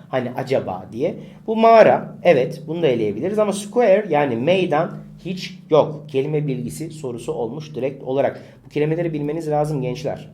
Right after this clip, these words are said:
<clears throat> Onu da söyleyeyim yani. Yani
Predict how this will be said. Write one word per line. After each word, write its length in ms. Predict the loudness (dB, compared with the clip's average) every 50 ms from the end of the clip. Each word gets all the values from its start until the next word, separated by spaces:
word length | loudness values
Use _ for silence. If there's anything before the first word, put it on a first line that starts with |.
| -20 -20 -20
<clears throat> 220 | -20 _ _ -2 0
Onu 460 | 2 2 2 2 0 -2 -4 -4 -6
da 60 | -6
söyleyeyim 480 | -6 -4 -6 -4 -4 -6 -8 -8 -10 -12
yani. 260 | -10 -10 -10 -10 -12 -14 -18 -20 _ -20 _ _ _ _ -20 -20 -20 _ _ _ _ _ _ _ _ _ _ _ _ _ _ _ _ _ _ _ _ _ _ _ _ _ _ _ _ _ _ _ _ _ _ _ _ 4
Yani 160 | 4 4